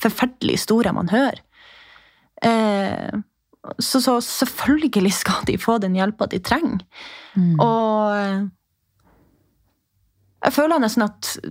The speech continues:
Speaker 1: de ikke gjør det, fordi at, ja, det her med fastleger, og at de føler seg på en måte nederst på rangstigen, og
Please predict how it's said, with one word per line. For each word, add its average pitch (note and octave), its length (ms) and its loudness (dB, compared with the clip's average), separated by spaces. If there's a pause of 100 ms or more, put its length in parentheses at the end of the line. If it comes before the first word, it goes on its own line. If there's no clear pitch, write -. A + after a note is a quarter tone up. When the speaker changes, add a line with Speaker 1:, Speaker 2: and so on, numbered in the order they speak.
Speaker 1:
de - 400 0
ikke A3 180 2
gjør B3+ 320 4
det, G3 140 -2
fordi A3 360 2
at, F3+ 420 -4 (560)
ja, A#3 120 4
det A3 140 0
her A3 100 2
med G#3 160 0
fastleger, G3 800 -2
og F#3+ 220 0
at - 320 -10 (760)
de A#3+ 240 2
føler G#3 380 0
seg F#3 200 -2
på F#3+ 80 0
en F#3 60 2
måte F#3 260 0
nederst F#3 540 2
på - 120 0
rangstigen, G3 720 0
og F#3 400 0